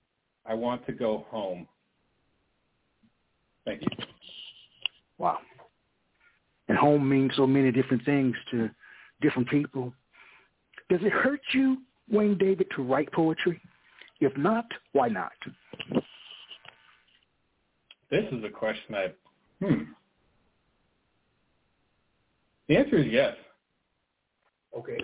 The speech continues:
Speaker 1: The
Speaker 2: Tell
Speaker 1: answer
Speaker 2: me
Speaker 1: is
Speaker 2: more.
Speaker 1: yes.
Speaker 2: Tell me more.
Speaker 1: Hmm. I think it gets to the intersection of art and opening to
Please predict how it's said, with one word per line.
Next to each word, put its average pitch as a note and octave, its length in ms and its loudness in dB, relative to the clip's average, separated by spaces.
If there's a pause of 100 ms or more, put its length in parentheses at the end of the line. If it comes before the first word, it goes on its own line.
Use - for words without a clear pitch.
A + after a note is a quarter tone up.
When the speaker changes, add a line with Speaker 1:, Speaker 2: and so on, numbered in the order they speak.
(640)
Speaker 1:
The C#3+ 80 0
Speaker 2:
Tell F3 120 6
Speaker 1:
answer G3+ 140 4
Speaker 2:
me F#3+ 80 4
Speaker 1:
is B2 60 4
Speaker 2:
more. A2 100 -6
Speaker 1:
yes. F#2+ 200 -4 (1000)
Speaker 2:
Tell C3+ 160 2
me D3+ 100 0
more. - 220 -2 (1300)
Speaker 1:
Hmm. C3+ 260 2 (3250)
I D3+ 100 4
think A#3+ 160 4
it G3 80 2
gets F3+ 200 0
to D#3 60 -4
the C#3+ 140 4
intersection C#3+ 480 0
of A2+ 80 -4
art B2 400 -6 (480)
and A#2 680 -2 (100)
opening C3 680 -4 (320)
to A2+ 600 -2